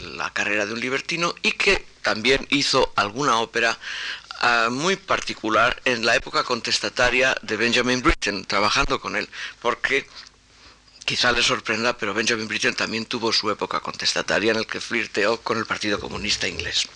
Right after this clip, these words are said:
Cosa bastante pintoresca, pero es así. Ah, la, el resultado de ello fue, eh, esa colaboración con Paul Bunyan, que no es su mejor ópera, ni mucho menos, pero que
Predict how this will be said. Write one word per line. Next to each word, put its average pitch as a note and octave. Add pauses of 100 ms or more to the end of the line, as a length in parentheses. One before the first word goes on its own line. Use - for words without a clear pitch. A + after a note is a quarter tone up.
(340)
Cosa G#2+
bastante -
pintoresca, A2+
pero G2
es -
así. - (840)
Ah, C#3 (200)
la, B2
el B2+
resultado D3
de C3
ello C3
fue, B2+
eh, G#2+
esa G#2+
colaboración A2+
con B2
Paul C#3
Bunyan, A2+
que B2+
no C3+
es A2+
su -
mejor F#2+
ópera, G2
ni F#2+
mucho G#2+
menos, A2 (400)
pero D3+
que E3